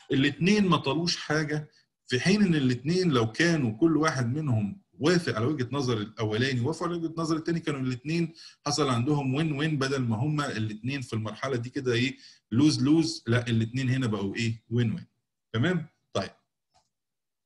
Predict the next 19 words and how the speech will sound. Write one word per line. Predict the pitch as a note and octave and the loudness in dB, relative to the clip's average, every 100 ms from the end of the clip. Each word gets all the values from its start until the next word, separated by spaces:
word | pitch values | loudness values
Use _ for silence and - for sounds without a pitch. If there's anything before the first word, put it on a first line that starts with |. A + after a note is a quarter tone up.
| _ _ - - _ - | _ _ -20 -20 _ 4
common | G#3 G3+ F3 | 4 4 6
causes | F#3 F#3 E3+ - | 6 8 4 2
of | A#2 | -2
conflicts، | - D#3 C#3 G#2+ E2+ - - G#2 | -2 -2 -2 -2 -6 -10 -8 -4
يعني | G2+ A2+ | -2 0
ايه | D3+ | 2
الحاجات | D#3+ B2 C#3+ E3 | 2 2 2 2
اللي | C#3 A#2+ | 2 2
ممكن | D3 F#3+ - D3 | 2 2 2 0
تسبب | B2+ A#2 D#3+ C#3 A2+ | 0 0 -2 -2 -2
الكونفليكتس؟ | G#2+ - C3+ A#2+ E3 - - - _ _ _ _ - | -4 -4 -6 -6 -6 -4 -4 -6 _ _ _ _ -2
تمام؟ | A#2 E3+ D#3+ - - _ - | 2 2 0 -6 -20 _ 2
السكادول، | A3+ A3+ A#3+ A3+ G3 F#3 - _ _ | 2 2 2 2 2 -2 -8 _ _
انا | D#3 F#3 F#3 F3+ | 2 4 4 2
الحاجه | E3 - F3+ | 2 2 4
دي | E3+ F#3 F#3 | 2 2 0
انت | F3 F3 | 0 2
يعني | G3+ C#3+ D#3 | 2 2 2
مثلًا، | E3+ E3+ D3+ C3+ | 2 2 0 -4